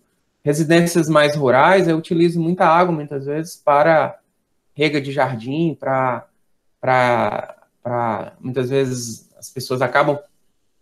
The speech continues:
lavando o piso, enfim, você tem ali os diversos usos para além da torneira,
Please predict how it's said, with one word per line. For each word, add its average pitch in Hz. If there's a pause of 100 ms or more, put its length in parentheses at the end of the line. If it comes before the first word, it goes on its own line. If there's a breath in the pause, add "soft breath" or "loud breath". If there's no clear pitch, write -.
lavando 139
o 127
piso, 127
enfim, 143
você 135
tem 180
ali 151
os 147 (600)
diversos 143
usos 180 (1120)
para 160
além 151 (640)
da 139
torneira, 143